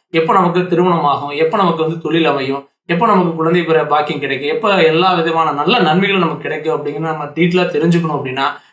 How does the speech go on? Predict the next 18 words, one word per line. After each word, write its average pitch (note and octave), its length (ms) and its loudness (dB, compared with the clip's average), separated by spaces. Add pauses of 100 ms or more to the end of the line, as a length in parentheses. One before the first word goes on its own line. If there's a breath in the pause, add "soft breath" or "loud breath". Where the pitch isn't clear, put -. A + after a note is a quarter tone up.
நீங்க C#3+ 180 -6
சுய D#3+ 280 0
ஜாதகத்தையும் E3+ 680 2
கோச்சாரத்தையும் E3+ 600 0
ரெண்டையும் E3+ 360 0
இணைஞ்சு A#3 420 2 (180)
பார்த்து, F#3 480 0
அதுக்கு E3 240 -2
தகுந்த D#3 220 -2
மாதிரி F#3+ 220 0
பலனை E3 320 0
நீங்க D#3 200 -2
ஆக்டிவேட் D#3+ 340 0
பண்ணி D3 140 -4
போனீங்கன்னா C#3+ 360 -2
ரொம்பவே C#3 280 -2
நல்லா B2+ 240 -4
இருக்கும். - 300 -8